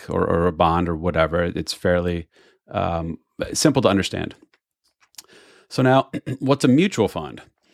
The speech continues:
Well, a mutual fund is, instead of you buying an individual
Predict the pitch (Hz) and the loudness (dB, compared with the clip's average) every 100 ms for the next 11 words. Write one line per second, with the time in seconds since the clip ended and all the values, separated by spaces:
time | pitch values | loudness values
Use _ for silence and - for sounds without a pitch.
0 | _ _ - 120 127 117 117 120 165 - | _ _ -2 4 4 4 2 2 2 0
1 | - 101 95 98 92 90 92 - 139 104 | 0 2 2 0 0 0 -2 -2 -2 0
2 | 107 107 95 98 98 95 92 127 127 110 | 0 2 2 2 2 2 0 2 2 2
3 | 92 117 117 90 82 85 95 110 - | 2 2 0 0 -2 -2 -2 -4 -16